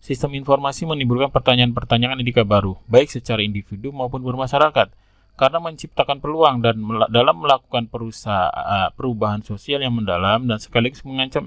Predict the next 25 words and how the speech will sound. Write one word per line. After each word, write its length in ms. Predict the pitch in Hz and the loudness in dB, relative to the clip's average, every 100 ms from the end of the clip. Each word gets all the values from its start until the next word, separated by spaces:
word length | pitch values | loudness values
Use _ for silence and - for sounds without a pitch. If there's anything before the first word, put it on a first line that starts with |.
| 123 | -8
ekosistem 480 | 120 - 127 - | -10 -10 -6 -2
distribusi 560 | 110 110 113 104 107 107 | -2 -2 -6 -6 -8 -12
kekuasaan, 800 | 107 - 92 - - 98 127 147 _ _ _ _ - | -8 -2 -2 -2 2 4 4 0 _ _ _ _ 2
uang, 400 | 139 135 131 127 | 6 6 4 -10
hak, 400 | - - 135 120 | -4 2 2 0
dan 80 | 113 | -6
kewajiban. 720 | 113 98 98 85 85 107 123 _ _ _ - | -6 -8 -8 -8 -8 -8 -10 _ _ _ 2
Layaknya 480 | 127 135 135 156 147 | 6 6 4 -4 -4
teknologi 480 | 131 131 117 110 | -4 -2 -2 0
lainnya 320 | 107 107 117 123 | 0 0 -2 -8
seperti 320 | - - 110 | -12 -10 -6
mesin 320 | 104 - 101 | -6 -8 -10
uap, 400 | 110 135 135 - | 4 6 6 4
listrik, 560 | - 127 - 131 123 - | -8 -10 -8 -6 -4 -2
telepon, 400 | 127 123 127 120 | -2 -2 -2 -2
dan 160 | 107 | -2
radio, 320 | 107 98 107 | -2 -4 -4
teknologi 560 | 110 101 104 98 98 120 | -8 -8 -6 -6 -6 -6
informasi 640 | 123 117 107 127 - 139 | -6 -6 -4 -4 -4 0
dapat 240 | 120 104 95 | 2 0 -8
digunakan 480 | 92 95 104 - 127 | -10 -8 -6 -6 -6
untuk 240 | 107 - | -8 -8
mencapai 480 | 101 - 117 123 120 | -8 -6 -4 -4 -4
kemajuan 400 | 120 117 127 127 | 0 0 0 -4
sosial. 480 | - - 170 101 | -8 4 8 8